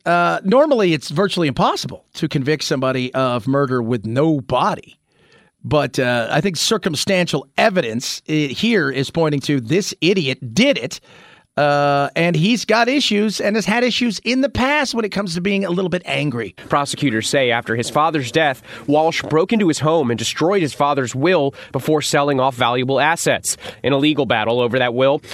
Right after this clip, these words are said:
Speaker 2: a family friend described Walsh as a sociopath who's at times very angry and physically violent.
Speaker 1: Yeah. And you could tell by where they lived that, uh, she's, I think she was a successful realtor at one time,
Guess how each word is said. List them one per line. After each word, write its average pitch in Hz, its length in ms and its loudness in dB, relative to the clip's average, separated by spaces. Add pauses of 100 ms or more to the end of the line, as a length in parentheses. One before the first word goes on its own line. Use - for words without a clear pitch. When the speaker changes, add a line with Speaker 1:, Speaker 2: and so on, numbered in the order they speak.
Speaker 2:
a - 40 -6
family 160 400 2
friend 156 380 0
described 147 460 0
Walsh 147 360 0 (140)
as 147 140 0
a 165 40 0
sociopath 156 840 0
who's 120 260 -2 (200)
at 135 200 0
times 143 460 0
very 156 400 2
angry 156 460 2 (100)
and 147 180 -2
physically 147 440 0
violent. 123 520 0
Speaker 1:
Yeah. - 260 -8 (640)
And 127 440 0
you 156 200 2
could 175 220 0
tell 208 300 2
by 156 260 2
where 139 260 0
they 147 200 2
lived 160 640 0
that, 139 340 0
uh, 127 220 -2
she's, 170 260 -2
I 139 100 -2
think 196 200 -2
she - 100 -4
was 151 140 -4
a 110 60 -8
successful - 500 -8
realtor 175 440 -2
at - 60 -8
one 170 140 0
time, 175 280 0